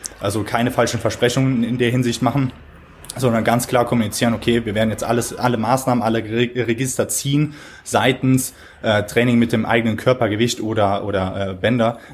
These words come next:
wenn wirklich nichts vorhanden ist, keine anderen Möglichkeiten bestehen und, ähm, dann wird man dementsprechend dieses Ziel auch erreichen in dem Lockdown. Ähm, da spricht nichts dagegen.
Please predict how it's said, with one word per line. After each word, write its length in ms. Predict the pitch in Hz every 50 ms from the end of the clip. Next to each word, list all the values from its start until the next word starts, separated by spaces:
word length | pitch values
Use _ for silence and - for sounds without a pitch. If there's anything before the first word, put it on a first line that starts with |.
| -
wenn 160 | - 110 113 110
wirklich 260 | 117 107 110 104 -
nichts 320 | 110 123 127 - - -
vorhanden 380 | - 120 113 120 123 113 104 95
ist, 340 | 92 107 127 - - - - -
keine 300 | - - 123 120 131 127
anderen 240 | 104 117 117 110 107
Möglichkeiten 500 | 113 113 117 110 92 - - 95 95 95
bestehen 360 | 92 - - 98 101 123 127 - - - - - -
und, 380 | 104 107 107 104 104 - - -
ähm, 320 | 104 98 98 98 98 92 -
dann 340 | 107 101 107 110 - 107 101
wird 160 | 113 117 117
man 140 | - 104 101
dementsprechend 580 | 101 101 101 98 - - 107 - 113 101 92
dieses 260 | 113 107 104 101 - -
Ziel 220 | - - 113 -
auch 160 | 104 101 -
erreichen 520 | 104 101 101 117 123 113 - - 95 95 101
in 200 | - 104 98 98
dem 120 | 92 90
Lockdown. 380 | 92 87 87 - - 90 92 90 - - - - - -
Ähm, 340 | - 101 92 92 90 90 92 90 - _ _
da 120 | - 92
spricht 360 | 90 - - - 120 113 -
nichts 240 | 123 110 104 - -
dagegen. 460 | - 107 98 107 110 107 90 85 87